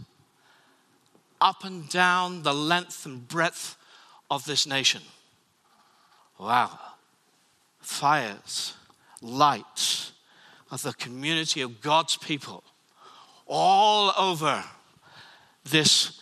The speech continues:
nation. I mean, really light. Beacons. You know, if you watch beacons being lit, I mean, boy, do they go. They got some fire in them. Jesus said, "You're the light of the world.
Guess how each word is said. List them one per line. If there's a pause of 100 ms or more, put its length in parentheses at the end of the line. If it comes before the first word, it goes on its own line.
(100)
nation. (880)
I
mean, (120)
really (180)
light. (760)
Beacons. (260)
You
know,
if
you (340)
watch
beacons
being
lit,
I
mean,
boy,
do
they
go. (560)
They
got
some
fire
in
them. (1000)
Jesus
said,
"You're
the
light
of
the
world.